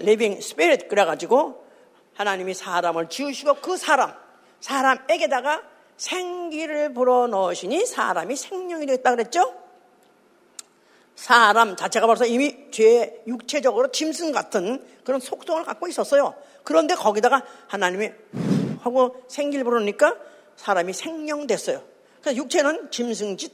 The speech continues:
하다가 죽으면 그냥 짐승같이 똑같이 흙으로 돌아가고, 그런데 영은 하나님이 후 불어넣어서 된 그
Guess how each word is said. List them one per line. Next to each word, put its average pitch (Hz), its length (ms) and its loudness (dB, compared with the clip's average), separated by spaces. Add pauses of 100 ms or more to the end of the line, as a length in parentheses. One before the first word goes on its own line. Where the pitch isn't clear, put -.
(100)
하다가 294 400 0 (420)
죽으면 277 540 0 (420)
그냥 349 340 -2 (140)
짐승같이 220 500 -2
똑같이 311 300 -2
흙으로 320 220 -4
돌아가고, 170 460 -4 (600)
그런데 311 840 -2
영은 233 560 2 (320)
하나님이 302 580 -4
후 339 380 -2
불어넣어서 269 500 2
된 262 320 -2
그 339 220 0